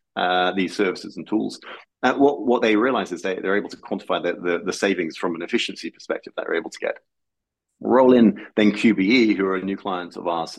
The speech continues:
uh, last year. So we're working with Q B E V, and, and it's the same for them, right? So they're making strategic deals. So,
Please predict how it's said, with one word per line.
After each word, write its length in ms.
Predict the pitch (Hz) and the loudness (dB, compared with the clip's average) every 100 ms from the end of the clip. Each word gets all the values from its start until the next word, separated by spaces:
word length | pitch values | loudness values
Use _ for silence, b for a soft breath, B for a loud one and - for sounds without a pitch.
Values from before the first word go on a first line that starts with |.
| _ | _
uh, 220 | 95 85 85 | -4 -2 -2
last 260 | 90 87 | -4 -2
year. 140 | 113 92 | 0 0
So 140 | 92 | -2
we're 80 | 90 | -4
working 180 | 92 90 | -4 -6
with 120 | 87 | -8
Q 140 | 90 | -6
B 100 | 82 | -4
E 80 | 76 | -6
V, 240 | 73 110 - B B - | 0 0 0 B B -2
and, 100 | 127 | 0
and 140 | 143 | 2
it's 120 | 127 120 | 0 -2
the 60 | |
same 220 | 101 127 | -4 -4
for 100 | 101 | -2
them, 160 | 104 143 | -2 -2
right? 160 | 95 113 | -4 -6
So 120 | 110 | 0
they're 100 | 113 | 0
making 360 | 117 117 104 | 0 -2 -4
strategic 500 | 101 107 - 95 - | -8 -8 -6 -6 -6
deals. 240 | - - - | -8 -8 -4
So, 140 | 95 | -6